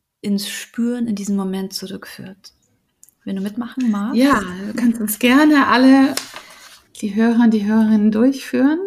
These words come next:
Speaker 2: Genau, wenn ihr im Auto sitzt, könnt ihr vielleicht kurz <laughs> stehen bleiben und sonst
Speaker 1: Im, im
Speaker 2: direkt
Speaker 1: Au-
Speaker 2: mitmachen. Ich auch, ja.
Speaker 1: Im Auto stehen bleiben auf einem Parkplatz.
Speaker 2: <laughs>
Speaker 1: Das ist auch enorm unspektakulär und, ähm,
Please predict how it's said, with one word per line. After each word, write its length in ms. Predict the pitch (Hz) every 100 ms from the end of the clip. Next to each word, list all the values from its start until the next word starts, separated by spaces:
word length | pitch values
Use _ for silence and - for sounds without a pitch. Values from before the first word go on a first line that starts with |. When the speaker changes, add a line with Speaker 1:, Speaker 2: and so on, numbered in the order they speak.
| 339 -
Speaker 2:
Genau, 400 | 202 208 208 208
wenn 120 | 208
ihr 80 | 220
im 120 | 196
Auto 360 | - 220 269 285
sitzt, 360 | 240 262 -
könnt 220 | 247 226
ihr 60 | 220
vielleicht 300 | 214 208 208
kurz 320 | - 220 - - -
<laughs> 180 | 262 254
stehen 540 | 226 - - 208 262
bleiben 480 | 220 - - 202 208
und 160 | - -
sonst 280 | - 233 220
Speaker 1:
Im, 140 | - - - -
im 60 | 233
Speaker 2:
direkt 340 | 294 294 269
Speaker 1:
Au- 80 | 285
Speaker 2:
mitmachen. 420 | 269 202 202 214
Ich 220 | 226 226
auch, 320 | - - - -
ja. 240 | - - _ _ - - _ _ _ _ _
Speaker 1:
Im 200 | - 220
Auto 500 | 208 247 269 285 285
stehen 320 | 285 - 226
bleiben 240 | 220 196 202
auf 100 | 202
einem 180 | 208 208
Parkplatz. 800 | - - - 285 294 - - -
Speaker 2:
<laughs> 100 | _ -
Speaker 1:
Das 120 | 214
ist 120 | 220
auch 140 | 233 - -
enorm 460 | - 220 226 262 285
unspektakulär 1120 | 254 240 - 202 202 - - 196 190 196 196 202
und, 300 | 196 196 -
ähm, 480 | 208 202 196 202 202